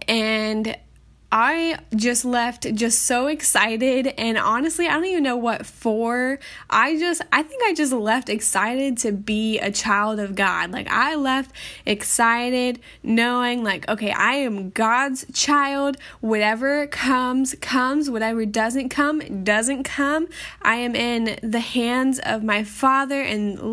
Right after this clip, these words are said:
literally that is all that matters. Um, but, uh, there is actually something that God has been putting on my heart to do, and this has literally nothing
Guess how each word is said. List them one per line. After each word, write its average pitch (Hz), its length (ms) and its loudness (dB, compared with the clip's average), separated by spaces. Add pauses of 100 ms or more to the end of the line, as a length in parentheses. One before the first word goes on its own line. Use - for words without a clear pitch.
(100)
literally 320 440 2
that 247 260 2
is 247 140 -2
all 220 200 2
that 220 160 0
matters. 202 520 0 (460)
Um, 220 520 0 (720)
but, 294 540 2 (440)
uh, 240 260 4
there 269 200 2
is 427 340 -2
actually 359 380 0
something 254 880 0 (440)
that 220 800 0 (960)
God 247 320 2
has 247 240 -2
been 226 200 -2
putting 269 360 0
on 277 140 0
my 277 80 2
heart 240 340 -2
to 247 100 -2
do, 247 220 0
and 214 140 -4
this 214 100 -2
has 226 300 -2
literally 240 580 0
nothing 214 800 0